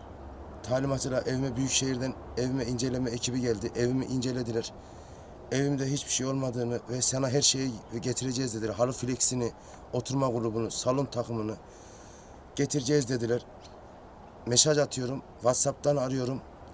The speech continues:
C H P'nin, Cumhuriyet Halk Partisi'nin incelemecileri geldi Büyükşehir'den.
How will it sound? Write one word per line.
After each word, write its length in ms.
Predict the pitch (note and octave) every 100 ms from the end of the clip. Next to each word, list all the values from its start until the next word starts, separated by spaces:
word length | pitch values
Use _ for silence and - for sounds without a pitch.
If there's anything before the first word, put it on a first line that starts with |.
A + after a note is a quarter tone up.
| - -
C 160 | B2
H 40 | B2
P'nin, 320 | C3+ C3 B2 - - - -
Cumhuriyet 360 | - B2 B2+ B2
Halk 180 | B2 -
Partisi'nin 520 | A#2+ - A2+ B2 G#2 - - - - - - - - -
incelemecileri 720 | A#2+ B2 A#2+ A#2 A2+ A2+ G#2+
geldi 340 | A#2 A2+ A2 A#2
Büyükşehir'den. 560 | A2+ - A2 G#2 A#2+